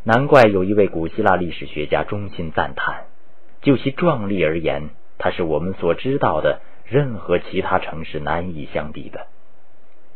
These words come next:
然而，由于巴比伦城是用泥砖做建筑材料，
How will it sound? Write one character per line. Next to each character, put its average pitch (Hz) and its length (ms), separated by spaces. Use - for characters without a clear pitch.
然 67 180
而， 65 240
由 107 180
于 120 120
巴 139 260
比 95 120
伦 92 220
城 90 320
是 107 160
用 90 180
泥 95 240
砖 156 380
做 87 180
建 90 280
筑 69 100
材 65 220
料， - 280